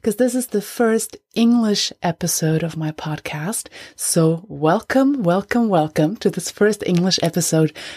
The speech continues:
The Flow, My Goal, and I.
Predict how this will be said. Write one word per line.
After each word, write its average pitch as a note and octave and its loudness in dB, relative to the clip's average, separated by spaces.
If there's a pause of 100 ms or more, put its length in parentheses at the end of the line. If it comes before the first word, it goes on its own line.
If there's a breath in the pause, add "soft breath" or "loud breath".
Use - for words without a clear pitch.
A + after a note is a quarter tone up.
(100)
The - -4
Flow, F#3 2
My C#3+ -4
Goal, C#3+ -2 (360 soft breath)
and C#3+ -4
I. C3+ -8